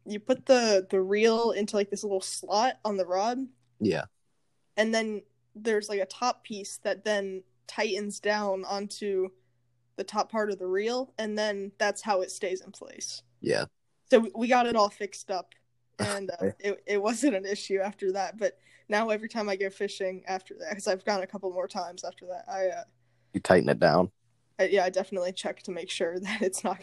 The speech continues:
Speaker 1: gonna fly off, because, yeah.
Speaker 2: You don't
Speaker 1: I,
Speaker 2: wanna have to do that again.
Speaker 1: I don't wanna have to do that again. Next time the alligator will be ready.
Speaker 2: That's right.
Speaker 1: <laughs>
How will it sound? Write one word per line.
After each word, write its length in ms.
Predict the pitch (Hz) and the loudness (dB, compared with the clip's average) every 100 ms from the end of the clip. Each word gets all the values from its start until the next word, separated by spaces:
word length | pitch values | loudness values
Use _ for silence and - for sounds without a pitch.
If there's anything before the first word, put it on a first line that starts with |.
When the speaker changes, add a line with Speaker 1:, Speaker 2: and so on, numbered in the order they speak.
| - | -8
Speaker 1:
gonna 140 | 165 | -8
fly 340 | - 190 175 | -2 0 2
off, 240 | 175 175 - | 0 -4 -4
because, 320 | 220 190 - _ _ _ _ _ _ - _ _ _ _ _ _ _ _ | 4 4 4 _ _ _ _ _ _ -20 _ _ _ _ _ _ _ _
yeah. 200 | - 165 185 - 214 _ _ 214 247 | -6 -6 -8 -18 -20 _ _ -20 -2
Speaker 2:
You 140 | - 80 | 0 6
don't 180 | 104 | 8
Speaker 1:
I, 40 | - | 8
Speaker 2:
wanna 160 | - | 6
have 140 | 90 92 | 0 0
to 100 | 98 | 4
do 120 | 90 | 8
that 140 | 87 82 | 8 8
again. 220 | 98 - | 6 8
Speaker 1:
I 80 | 208 | 8
don't 140 | 214 | 6
wanna 160 | 202 226 | 2 2
have 160 | 220 | 2
to 160 | 233 233 | 2 4
do 100 | 277 | 6
that 180 | 220 214 | 6 2
again. 380 | 226 220 202 202 | 0 0 -2 -2
Next 240 | 208 220 | -6 -6
time 200 | - 226 | -4 -4
the 80 | 208 | -2
alligator 440 | 185 190 196 185 180 | -4 -2 -2 -4 -6
will 100 | 170 | -8
be 140 | 185 | -10
ready. 380 | 175 190 180 185 _ _ _ _ _ _ - | -4 -4 -4 -10 _ _ _ _ _ _ -10
Speaker 2:
That's 260 | - - | -8 -2
right. 380 | 98 85 80 62 | 2 4 4 2
Speaker 1:
<laughs> 40 | - | 0